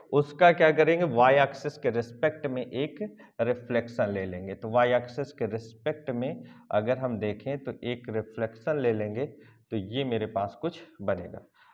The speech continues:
अगर वाई एक्सिस के रिस्पेक्ट में एक रिफ्लेक्शन ले लेंगे तो क्या मेरे पास यही ग्राफ बनेगा कि नहीं बनेगा?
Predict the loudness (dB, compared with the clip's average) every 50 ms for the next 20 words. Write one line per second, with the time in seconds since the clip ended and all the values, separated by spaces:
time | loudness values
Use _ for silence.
0 | -6 -4 -2 0 0 0 4 4 6 6 6 4 2 0 -6 -8 -8 -6 -4 -4
1 | -4 -4 -4 -6 -8 -4 -4 -4 -4 -4 -8 -6 -4 -2 -4 -4 -4 -6 -6 -6
2 | -6 -6 -8 -8 -8 -8 -10 -8 -6 -4 -2 -4 -2 -4 -4 -6 -6 -6 -8 -8
3 | -8 -10 -4 -2 -2 0 0 0 -2 -2 0 0 -2 -2 -2 -4 -6 -6 -6 -6
4 | -6 -4 -2 -2 -2 -2 -4 -4 -4 -4 -6 -8 -8 -8 -8 -10 -10 -10 -10 -12
5 | -14 -14 -14 -16